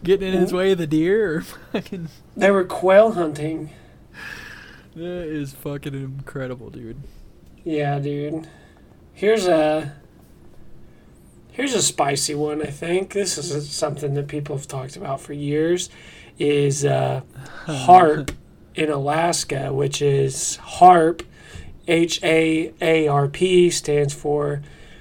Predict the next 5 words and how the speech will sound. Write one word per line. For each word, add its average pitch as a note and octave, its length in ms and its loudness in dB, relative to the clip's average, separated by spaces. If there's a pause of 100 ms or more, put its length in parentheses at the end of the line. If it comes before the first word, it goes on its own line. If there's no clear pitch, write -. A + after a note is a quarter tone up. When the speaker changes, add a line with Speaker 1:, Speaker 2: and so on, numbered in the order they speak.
(300)
Speaker 2:
High F3 240 4
Frequency E3+ 840 2
Active E3 720 2 (280)
Auroral D#3 960 2 (680)
Research D#3 720 4